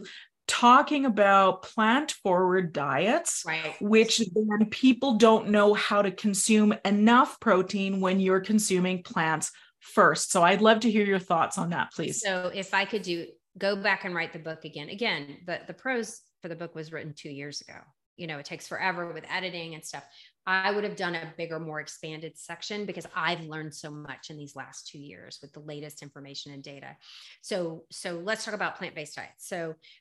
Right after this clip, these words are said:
Speaker 2: um, vegetarian, vegan diets, women who follow the, so everything is compared to the standard American diet, right? Which is heavy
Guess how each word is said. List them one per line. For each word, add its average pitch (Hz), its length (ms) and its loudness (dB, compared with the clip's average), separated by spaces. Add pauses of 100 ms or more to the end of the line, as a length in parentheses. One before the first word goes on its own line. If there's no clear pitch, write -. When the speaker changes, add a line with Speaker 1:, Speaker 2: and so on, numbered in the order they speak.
(140)
Speaker 2:
um, 165 600 -2
vegetarian, 220 680 -4
vegan 196 380 -8
diets, 156 560 -8
women 202 340 -6
who 269 220 -6
follow 190 380 -6
the, 180 140 -12
so 190 420 -8
everything 349 400 -4
is 330 100 -8
compared 196 400 -8
to 175 120 -18
the 170 80 -14
standard 156 640 -12
American 143 440 -18
diet, 117 300 -20 (100)
right? 156 380 -8 (280)
Which 185 280 -8
is 156 140 -12
heavy 208 480 -6